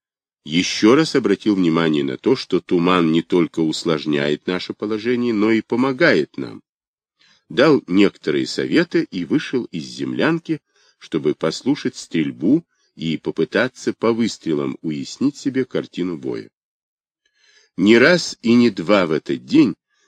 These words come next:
я слышал, как шквал танковых выстрелов то приближался, то удалялся при непрекращающейся артиллерийской стрельбе с нашей стороны. А командиры корпусов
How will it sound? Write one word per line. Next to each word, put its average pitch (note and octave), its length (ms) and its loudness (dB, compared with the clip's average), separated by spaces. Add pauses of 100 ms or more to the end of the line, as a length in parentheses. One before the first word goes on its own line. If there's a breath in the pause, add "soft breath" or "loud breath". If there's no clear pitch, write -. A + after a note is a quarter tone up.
(160)
я F2 180 0
слышал, G#2 440 0
как - 260 -2
шквал F#2 600 0
танковых D2+ 760 -2
выстрелов C#2+ 640 -6
то E2+ 160 0
приближался, D#2+ 880 -2
то - 200 -8
удалялся G#2 760 -4 (380)
при F2+ 320 2
непрекращающейся B2 1600 2
артиллерийской D#2+ 880 -6
стрельбе D2+ 540 -4
с - 120 -14
нашей D2 300 -6
стороны. B1+ 500 -10 (800 soft breath)
А A2+ 120 0
командиры G#2 540 4
корпусов G2+ 640 0